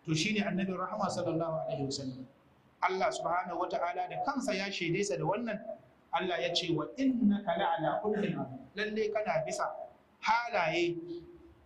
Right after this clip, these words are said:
mafi, mafi, uh, madaukaka. Annabi sallallahu alaihi wasallam ya inganta a hadisi, Sa'ad ibn Hisham ya zo ya sami Nana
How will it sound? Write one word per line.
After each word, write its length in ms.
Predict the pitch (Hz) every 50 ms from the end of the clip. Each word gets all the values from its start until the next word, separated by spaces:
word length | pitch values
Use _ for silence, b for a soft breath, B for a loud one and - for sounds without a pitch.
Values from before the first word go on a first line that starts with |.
| _ _ _ _ _ _ _ - _ -
mafi, 460 | 160 165 196 208 208 208 202 180 - 190
mafi, 360 | 190 214 208 202 185 165 170 180
uh, 340 | 175 175 180 170 165 160 160 175
madaukaka. 480 | 220 220 208 - - 147 160 - - - - - - - - - _ - _ _ _ -
Annabi 180 | 147 185 202 202
sallallahu 540 | 202 202 196 180 175 175 208 196 190 175 175
alaihi 220 | 185 202 202 190 175
wasallam 320 | 170 196 202 202 208 185 175
ya 120 | 185 202 208 196
inganta 320 | 175 165 185 190 - - 190
a 60 | 156 151 151 151
hadisi, 520 | 170 208 214 214 208 - 196 185 - - - - - - - - _ -
Sa'ad 360 | - - 185 165 185 190 220 226
ibn 120 | 226 226
Hisham 560 | 208 196 185 170 165 - 196 190 202 208 202 196
ya 240 | 170 165 165 175 185
zo 160 | 175 196 196
ya 120 | 202 202 202
sami 300 | - 190 170 165 170 175
Nana 260 | 165 156 156 156